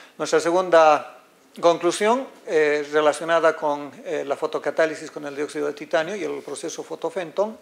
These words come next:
ambos producen degradación del contaminante en tiempos mucho menores. No obstante, su potencial aplicación en aguas reales, eh, podría ser algo más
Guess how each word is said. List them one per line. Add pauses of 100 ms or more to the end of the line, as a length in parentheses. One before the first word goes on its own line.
ambos
producen
degradación
del
contaminante
en
tiempos
mucho
menores. (420)
No
obstante,
su
potencial
aplicación
en
aguas
reales,
eh,
podría
ser
algo
más